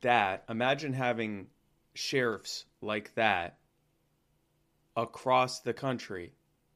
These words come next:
Like, dozens of them, or even well over a hundred of them, where there are these pockets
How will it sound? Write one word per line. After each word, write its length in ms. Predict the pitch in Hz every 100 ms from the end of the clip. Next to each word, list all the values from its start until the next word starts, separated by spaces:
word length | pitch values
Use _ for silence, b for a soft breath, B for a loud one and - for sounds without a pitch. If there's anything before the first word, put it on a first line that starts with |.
| _ _ _ _ _ _ _ _ _ -
Like, 380 | 113 113 - - _ _ _ _ _ _ _ _ _ _ _ _ _ _ _ _ _ _ _ _ _
dozens 520 | 113 123 127 117 104
of 160 | 98 85
them, 300 | 95 87 85
or 200 | 85 85
even 540 | 90 87 95 95 95
well 160 | 92 98
over 300 | 104 104 110
a 40 |
hundred 340 | 110 131 110 95
of 140 | 85
them, 280 | 90 82 82 _ _ _ -
where 400 | 107 107 101 - _ _
there 200 | 113 113
are 120 | - 117
these 180 | 113
pockets 540 | - - 151 143 127